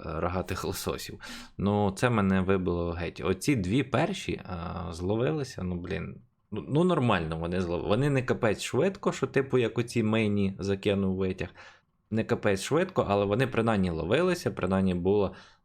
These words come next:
е, ну, я бачив, що процес іде, що там десь раз в п'ять хвилин приблизно ловилася одна рибка.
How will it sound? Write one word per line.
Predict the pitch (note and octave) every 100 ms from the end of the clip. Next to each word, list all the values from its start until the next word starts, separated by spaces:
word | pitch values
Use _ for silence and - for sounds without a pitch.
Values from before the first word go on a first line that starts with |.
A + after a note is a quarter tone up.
| -
е, | E2+ F2 E2+ E2+ E2+ E2 - _ _ _ _ _ _ _ -
ну, | G#2 - -
я | G#2+
бачив, | G#2 A#2+ - G#2
що | - - G2+ F#2+
процес | - G2 F#2+ A2+ G2+ F2+
іде, | F2+ C#3+
що | D#3+ G#2+ F#2+ F2
там | F#2+ F#2 F#2
десь | F2+ -
раз | F2 G2 G2+
в | - _
п'ять | G#2+ G2+ -
хвилин | F#2 F2 B2 B2 G2 - -
приблизно | F#2+ G2 G#2 F#2+ F#2
ловилася | F2+ F#2+ G#2+ G2 -
одна | F2+ F2+ F#2
рибка. | E2 D2 -